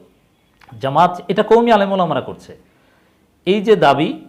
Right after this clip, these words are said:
এতে স্পষ্ট যে জামাতের বিরোধিতা, শিবিরের বিরোধিতা, মাওলানা মওদুদের বিরোধিতা, এটা কোনো এলমি বা আকিদাগত বিরোধিতা নয়, এটা হচ্ছে রাজনৈতিক বিরোধিতা, এটা হচ্ছে শাহবাগীদের অর্থায়নের ফলে করা হচ্ছে।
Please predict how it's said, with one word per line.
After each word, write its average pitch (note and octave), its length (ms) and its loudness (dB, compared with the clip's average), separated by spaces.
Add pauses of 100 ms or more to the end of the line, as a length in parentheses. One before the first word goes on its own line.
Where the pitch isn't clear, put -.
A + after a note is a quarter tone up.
(440)
এতে C#3+ 220 -4
স্পষ্ট F#3+ 400 -4
যে F3+ 140 -6
জামাতের D#3 440 -4
বিরোধিতা, D#3 400 -6
শিবিরের C#3+ 480 -8
বিরোধিতা, C3 380 -8
মাওলানা A#2+ 300 -6
মওদুদের A2 340 -10
বিরোধিতা, C3 300 -8
এটা A#2+ 140 -8
কোনো A#2+ 180 -12
এলমি F3+ 440 -4
বা E3 100 2
আকিদাগত C#3+ 500 -4
বিরোধিতা A#2 500 -10
নয়, C#3+ 340 -2 (800)
এটা - 180 -8
হচ্ছে D#3 220 -4
রাজনৈতিক D#3 640 -2
বিরোধিতা, G3 500 -6 (420)
এটা - 120 -4
হচ্ছে D#3+ 200 -4
শাহবাগীদের F#3 1000 0 (460)
অর্থায়নের F#3+ 580 0
ফলে F3 260 -4
করা D3+ 200 0
হচ্ছে। E3 400 -8